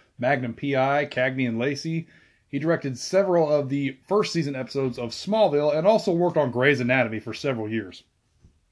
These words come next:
The screenplay was written by Jerry Juhl and Jack Burns, both of whom passed away in two thousand four and two thousand and twenty, respectively.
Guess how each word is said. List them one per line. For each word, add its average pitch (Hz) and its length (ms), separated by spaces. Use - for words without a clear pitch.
The 131 40
screenplay 220 360
was 143 140
written 170 160
by 131 160
Jerry 160 340
Juhl 160 380
and 131 80
Jack 151 320
Burns, 135 400
both 151 300
of 131 80
whom 139 240
passed 139 300
away 131 120
in 117 60
two 135 80
thousand 127 400
four 190 260
and 139 160
two 147 80
thousand 131 380
and 110 80
twenty, 170 300
respectively. 117 720